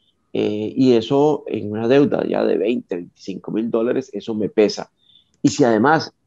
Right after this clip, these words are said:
me han estado haciendo ajustes salariales muy pequeñitos, la devaluación me ha estado, eh, cobrando cada vez más colones. Entonces, eh,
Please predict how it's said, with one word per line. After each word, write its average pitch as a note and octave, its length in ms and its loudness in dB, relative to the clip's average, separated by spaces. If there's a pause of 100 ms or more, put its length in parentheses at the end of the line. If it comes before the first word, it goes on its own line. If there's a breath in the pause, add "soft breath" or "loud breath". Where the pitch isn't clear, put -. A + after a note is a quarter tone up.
(200)
me A2 200 -2
han A#2+ 120 -2
estado C#3 420 -2
haciendo C#3 420 -2
ajustes A2 400 -10
salariales B2 520 2
muy C3+ 220 4
pequeñitos, D#3+ 720 -2 (580)
la C#3+ 300 2
devaluación D#3+ 640 -2
me C3 80 -4
ha B2+ 40 -10
estado, C3 500 -4 (500)
eh, - 100 -8
cobrando B2+ 600 0
cada A2+ 240 -2
vez G#2+ 180 -2
más G#2 200 -8
colones. - 280 -14 (120)
Entonces, F#3+ 440 -2 (760 loud breath)
eh, B2+ 680 2